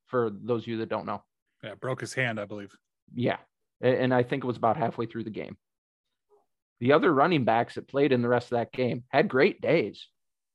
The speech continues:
Speaker 1: They scored touchdowns. They got yards. Those were points that should have gone to Miles Sanders. So if not for an injury, I would be playing in the finals right now. That's really what it comes down to.
Speaker 2: There's another question I have to ask.
Speaker 1: Sure.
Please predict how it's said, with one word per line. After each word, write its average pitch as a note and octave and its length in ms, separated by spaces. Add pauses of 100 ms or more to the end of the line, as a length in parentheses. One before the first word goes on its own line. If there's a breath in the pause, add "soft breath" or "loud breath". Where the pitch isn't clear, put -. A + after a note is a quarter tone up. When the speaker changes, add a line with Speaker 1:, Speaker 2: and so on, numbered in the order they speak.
(140)
Speaker 1:
They C3 200
scored C3 380
touchdowns. G#2 640
They C3 200
got C3 260
yards. A#2 420 (220)
Those C3+ 320
were C#3+ 120
points C3 340
that - 100
should F3+ 240
have B2 100
gone B2+ 240
to A#2 60
Miles A2 420
Sanders. G2+ 580 (460)
So C3 220
if B2+ 120
not C3+ 360
for D#3 360
an A#2+ 60
injury, D#3 600 (120)
I B2+ 120
would B2 140
be A#2+ 140
playing A2 320
in G2 80
the - 80
finals - 460
right - 180
now. - 180 (440)
That's B2+ 200
really C3 200
what B2 100
it A2 100
comes - 220
down F2+ 240
to. - 180 (400)
Speaker 2:
There's A3 200
another F#3+ 240
question C3+ 380
I A2 100
have A2 220
to G2+ 100
ask. - 400 (420)
Speaker 1:
Sure. B2+ 280